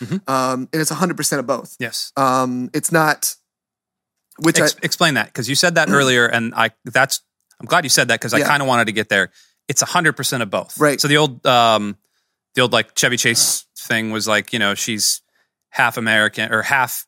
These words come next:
Speaker 1: half German, half Italian, half French. That's three
Speaker 2: She's a,
Speaker 1: halves.
Speaker 2: she's
Speaker 1: She's
Speaker 2: a
Speaker 1: a
Speaker 2: big
Speaker 1: big
Speaker 2: woman.
Speaker 1: woman.
Speaker 2: Yeah.
Speaker 1: Like,
Speaker 2: Mm-hmm.
Speaker 1: uh,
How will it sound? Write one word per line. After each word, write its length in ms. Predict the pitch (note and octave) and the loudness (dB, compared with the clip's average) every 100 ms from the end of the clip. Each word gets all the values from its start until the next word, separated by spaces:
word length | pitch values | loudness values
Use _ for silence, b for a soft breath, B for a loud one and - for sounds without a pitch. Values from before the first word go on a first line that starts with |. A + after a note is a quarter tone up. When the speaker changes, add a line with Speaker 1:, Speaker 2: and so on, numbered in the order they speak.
| - | -8
Speaker 1:
half 260 | - C#3 C3 | -2 0 0
German, 380 | - A#2+ A#2 | -2 0 0
half 200 | A2+ A2+ | 0 0
Italian, 340 | A#2+ B2 G#2+ G#2+ | -2 0 0 2
half 220 | G#2+ G#2 | 0 -2
French. 340 | - G#2+ A2+ - | -2 -4 -2 -2
That's 180 | A2+ | -2
three 160 | - B2 | 2 0
Speaker 2:
She's 80 | A2+ | 2
a, 40 | |
Speaker 1:
halves. 240 | G#2+ A2 - | 2 2 2
Speaker 2:
she's 100 | B2 | 0
Speaker 1:
She's 60 | |
Speaker 2:
a 40 | A2 | 0
Speaker 1:
a 20 | |
Speaker 2:
big 80 | B2 | 0
Speaker 1:
big 60 | A#2 | 2
Speaker 2:
woman. 300 | A#2 A#2+ A#2+ | 2 2 0
Speaker 1:
woman. 60 | |
Speaker 2:
Yeah. 100 | C#3 | 2
Speaker 1:
Like, 160 | B2 A2 | 2 2
Speaker 2:
Mm-hmm. 320 | C3 B2+ C3+ C3 | -2 -6 -8 -6
Speaker 1:
uh, 320 | B2 A#2+ G#2+ | 0 4 4